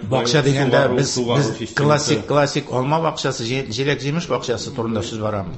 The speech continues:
Speaker 2: Хәзер бит инде, э, утыртып куйдым да, егерме, егерме биш ел үсә торган андый бакчалар түгел, интенсив бакча дип әйтәм. Заманча корылган, шундый бүгенге көндә,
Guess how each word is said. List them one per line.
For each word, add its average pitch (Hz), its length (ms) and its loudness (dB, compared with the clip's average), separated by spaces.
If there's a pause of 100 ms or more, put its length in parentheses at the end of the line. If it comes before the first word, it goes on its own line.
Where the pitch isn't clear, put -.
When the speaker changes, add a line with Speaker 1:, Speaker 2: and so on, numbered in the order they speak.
(120)
Speaker 2:
Хәзер 120 260 0
бит 107 240 -6
инде, 113 240 2
э, 101 320 -6
утыртып 101 600 -4
куйдым 104 200 0
да, 110 140 4
егерме, 101 460 0
егерме 95 240 0
биш 101 180 -4
ел 98 80 -2
үсә 92 240 -2
торган 95 300 -2
андый 92 100 -6
бакчалар 92 400 -2
түгел, 101 240 -2
интенсив 92 480 -4 (400)
бакча 101 320 2
дип 104 220 2
әйтәм. 90 500 -2
Заманча 98 640 0 (360)
корылган, 113 600 2 (480)
шундый 110 460 4
бүгенге 110 360 2
көндә, 101 300 2